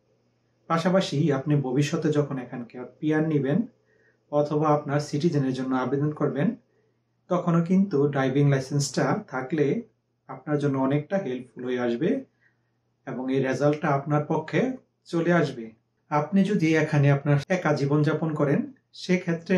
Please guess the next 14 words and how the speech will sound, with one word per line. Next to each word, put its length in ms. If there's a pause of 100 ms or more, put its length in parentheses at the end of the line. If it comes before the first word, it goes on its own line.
হয়তো 300 (680)
driving 420
লাইসেন্সের 440
গুরুত্ব 280 (260)
ওইরকম 300 (120)
উপলব্ধি 480
করবেন 320
না। 60 (640)
যখন 340
আপনার 280
family 400 (280)
এখানে 240 (100)
আসবে 280 (1040)
তখনই 360